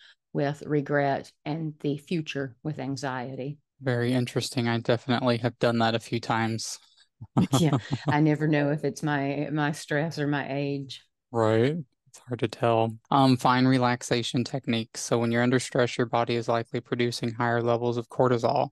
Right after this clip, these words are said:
Speaker 2: Cortisol is our stress hormone that tends to make us crave, um, sweet and salty food, uh, the stuff that's generally not good for us, basically.
Speaker 1: Mm.
Speaker 2: If you're experiencing stress on a regular basis and aren't finding ways to relax your body quickly,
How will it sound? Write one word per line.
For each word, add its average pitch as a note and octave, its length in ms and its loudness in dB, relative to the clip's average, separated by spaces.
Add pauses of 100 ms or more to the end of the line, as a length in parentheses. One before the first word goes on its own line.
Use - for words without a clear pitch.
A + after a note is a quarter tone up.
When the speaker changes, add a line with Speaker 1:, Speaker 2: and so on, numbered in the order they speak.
Speaker 2:
Cortisol A#2+ 420 4
is A2+ 80 2
our A#2+ 120 4
stress B2 360 2
hormone A#2 460 -2
that - 120 -6
tends A#2+ 340 -4
to B2+ 40 -4
make A#2+ 300 0
us A#2+ 180 0
crave, A#2+ 720 0
um, A#2+ 340 -4
sweet B2 460 0
and D3 200 -2
salty A#2+ 440 2
food, B2+ 500 2 (720)
uh, A#2 340 2
the B2+ 140 -4
stuff - 320 2
that's - 180 -2
generally C#3+ 460 4
not C3+ 240 0
good B2+ 180 -2
for - 180 -4
us, - 280 -4
basically. - 840 -4
Speaker 1:
Mm. C#3+ 220 -6 (300)
Speaker 2:
If C3+ 100 2
you're C#3 140 6
experiencing D#3 560 2
stress C3 380 2
on A#2+ 80 4
a A#2 40 2
regular A#2 320 4
basis A#2 480 0
and A#2+ 80 -4
aren't A#2 200 -4
finding A#2+ 340 -2
ways A#2 300 0
to - 140 -18
relax A#2 460 0
your A#2+ 100 -2
body A#2+ 340 4
quickly, A#2+ 640 -2